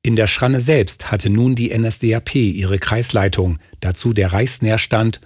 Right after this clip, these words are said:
und die Kreisbauernschaft von Memmingen. Gegenüber im Haus zum Hecht saß die Redaktion der nationalsozialistischen Tageszeitung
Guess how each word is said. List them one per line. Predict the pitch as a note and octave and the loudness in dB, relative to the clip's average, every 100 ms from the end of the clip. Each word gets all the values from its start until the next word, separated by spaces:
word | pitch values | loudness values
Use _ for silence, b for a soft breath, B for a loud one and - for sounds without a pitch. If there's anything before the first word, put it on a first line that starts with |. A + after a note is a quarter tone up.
| b | b
und | - B2 | -2 -2
die | D3+ | 0
Kreisbauernschaft | - C3+ C3 - C3 F#2+ F#2 F2+ F2 - | -2 0 -2 0 2 2 0 0 -2 -2
von | F#2+ | -2
Memmingen. | F#2 F#2+ F#2 F#2 F2 D#2+ - _ _ _ _ _ _ B B B B B B _ | 0 0 0 0 0 -4 -8 _ _ _ _ _ _ B B B B B B _
Gegenüber | G#2+ G#2 G#2 F3+ D#3 F#2+ - | 0 0 2 2 2 0 0
im | G2 E2 | -2 0
Haus | A2+ A#2 - | 2 0 -2
zum | - F#2+ | -2 0
Hecht | F2+ E3 - - | 0 0 -4 -10
saß | G#2+ G#2 A2 - | -4 0 0 0
die | A2+ | 0
Redaktion | G#2+ A2+ A2 - C#3 A#2+ | 0 0 -2 -2 0 2
der | G2+ | 2
nationalsozialistischen | G2+ G2+ - G#2+ G#2+ A#2 A#2 - A#2+ G#2+ - G#2 - | 2 0 -2 0 2 0 0 0 0 0 0 -2 -2
Tageszeitung | A#2 B2+ A#2 G#2 - G#2 G2+ A2 | -2 -2 0 -2 0 0 0 0